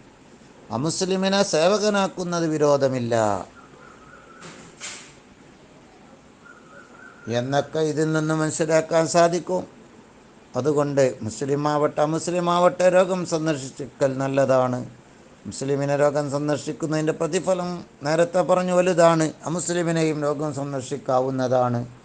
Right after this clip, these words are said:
അതെല്ലാം നല്ലത് തന്നെയാണ് എന്നൊക്കെ ഇതിൽ നിന്ന് നമുക്ക് മനസ്സിലാക്കാൻ സാധിക്കും.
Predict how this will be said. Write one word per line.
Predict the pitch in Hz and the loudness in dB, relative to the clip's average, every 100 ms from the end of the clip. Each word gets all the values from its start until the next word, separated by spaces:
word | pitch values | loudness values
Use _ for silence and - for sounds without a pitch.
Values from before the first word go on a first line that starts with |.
| - - - - - | -20 -20 -20 -20 -12
അതെല്ലാം | 110 127 131 131 131 | -6 -2 0 0 0
നല്ലത് | 135 147 143 147 139 | -2 -2 0 0 0
തന്നെയാണ് | 131 127 123 120 117 120 - - - - - - - | -2 -2 0 0 -4 -8 -14 -20 -20 -20 -20 -20 -10
എന്നൊക്കെ | 113 127 135 135 | -6 -4 -4 -2
ഇതിൽ | 135 131 135 | -2 -2 -4
നിന്ന് | 139 135 | -4 -4
നമുക്ക് | 135 - | -6 -6
മനസ്സിലാക്കാൻ | 139 131 139 143 139 143 135 | -6 -4 0 0 2 -2 -2
സാധിക്കും. | 147 151 147 160 170 | -2 -2 -2 -2 -2